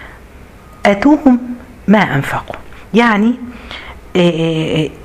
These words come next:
يردوا لزوجها ال-، المهر بتاعه اللي أنفقوا عليها، وذلك للوفاء بالعهد،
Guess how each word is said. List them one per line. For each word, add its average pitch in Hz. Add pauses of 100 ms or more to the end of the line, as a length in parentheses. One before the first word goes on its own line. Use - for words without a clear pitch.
يردوا 190
لزوجها - (400)
ال-، 160 (100)
المهر 156
بتاعه 123
اللي -
أنفقوا 143
عليها، 262 (800)
وذلك 247
للوفاء 165
بالعهد، 170